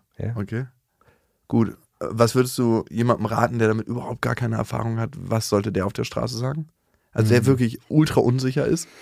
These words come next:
Speaker 2: Oder sollte er erstmal ein paar Steps zurückgehen und
Speaker 1: Ja.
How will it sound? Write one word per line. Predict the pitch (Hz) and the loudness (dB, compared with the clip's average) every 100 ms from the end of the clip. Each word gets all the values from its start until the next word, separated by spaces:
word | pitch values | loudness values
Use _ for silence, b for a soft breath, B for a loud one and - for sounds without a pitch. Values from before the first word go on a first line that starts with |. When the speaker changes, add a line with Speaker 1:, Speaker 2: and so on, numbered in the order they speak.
| B B | B B
Speaker 2:
Oder | 110 | 6
sollte | 117 123 | 6 6
er | 113 | 4
erstmal | - 110 | 4 2
ein | |
paar | 110 113 | 2 0
Steps | - 107 - | 2 0 -2
zurückgehen | - 120 - 110 104 | -4 -4 0 0 0
und | - b b | -6 b b
Speaker 1:
Ja. | 98 101 | 2 4